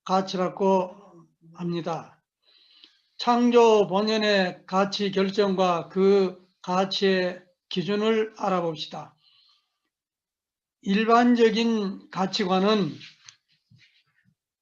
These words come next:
주체로 인-, 존재하는 인간의 욕구에 따라 대상으로 존재하는 존재들의 존재 목적을, 어, 인간이 중심이 되어서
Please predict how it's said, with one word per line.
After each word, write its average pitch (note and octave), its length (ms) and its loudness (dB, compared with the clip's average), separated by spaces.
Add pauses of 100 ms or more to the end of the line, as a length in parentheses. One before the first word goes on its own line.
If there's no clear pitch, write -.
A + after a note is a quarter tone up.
주체로 A#3 640 4
인-, G3+ 280 0 (420)
존재하는 G#3 800 0 (360)
인간의 F#3+ 920 0 (200)
욕구에 G3 500 0
따라 F#3+ 480 0 (500)
대상으로 G#3+ 760 0
존재하는 G3 760 -2 (540)
존재들의 G3 840 0 (340)
존재 G3+ 480 2
목적을, G3 1000 0 (600)
어, F#3 60 -14 (920)
인간이 G#3 720 2 (160)
중심이 G3 600 -2
되어서 G3 760 2